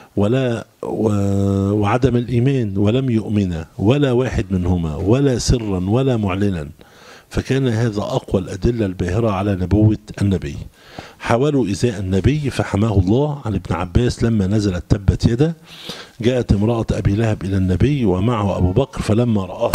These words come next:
أبو بكر قال: "يا رسول الله، إنها امرأة بذيئة وأخاف أن يؤذيك، أن تؤذيك، فلو قمت"، قال: "إنها لن تراني". فجاءت فقالت: "يا أبا بكر،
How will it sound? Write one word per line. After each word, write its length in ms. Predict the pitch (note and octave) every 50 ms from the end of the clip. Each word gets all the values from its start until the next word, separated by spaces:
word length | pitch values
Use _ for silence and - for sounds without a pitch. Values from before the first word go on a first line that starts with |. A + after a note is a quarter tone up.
| - - F#2
أبو 160 | F2+ F2+ F2+
بكر 320 | F#2+ B2+ C#3 - - -
قال: 320 | - - - A2+ A2 G#2+ G#2
"يا 120 | G#2 G2+
رسول 280 | E2+ E2 - - B2+ G#2+
الله، 300 | G2 G2 A#2 A#2+ B2 - - _ _ - - - - - - _
إنها 300 | G2+ F#2+ F#2+ B2+ C3 A#2
امرأة 380 | A2 G2 G2 A2 B2+ - A#2+ A2 - -
بذيئة 680 | A2 G#2 G2 F#2 - F2 D#2+ E2+ F#2 F#2+ - C3+ B2 - -
وأخاف 680 | G2 F2+ F2 E2 E2 - - - - B2 - - -
أن 180 | F#2+ F#2+ F#2 F#2
يؤذيك، 540 | F#2 E2+ F2+ E2+ G2 B2 B2+ - - - D2+ - - _ - -
أن 140 | G#2+ A#2+ G#2
تؤذيك، 560 | - F#2+ F2+ F#2 G2 C#3 C#3 A2+ - _ - - - - - - - - - - - - - -
فلو 320 | - - A2+ G#2 G2+ G#2 -
قمت"، 540 | - - D3 D#3 C#3+ - - C3+ C3+ C3+ - - _ -
قال: 300 | - B2+ A#2+ B2+ B2 A#2
"إنها 420 | G2+ E2+ F#2+ G2+ A#2 A#2+ A2 A2+
لن 220 | G#2 A2+ B2 B2
تراني". 380 | - - F#2+ E2+ E2 D#2+ F2 F#2 E2 - _ - - - - -
فجاءت 560 | - - - G2+ F#2 A2 C3 B2 A2 - - -
فقالت: 560 | - - - A#2 A#2 A#2 A2 G2+ - - -
"يا 220 | G#2+ A2+ A#2 G2
أبا 160 | G2+ G2+ G2+
بكر، 340 | F#2+ F2+ G#2 - _ - -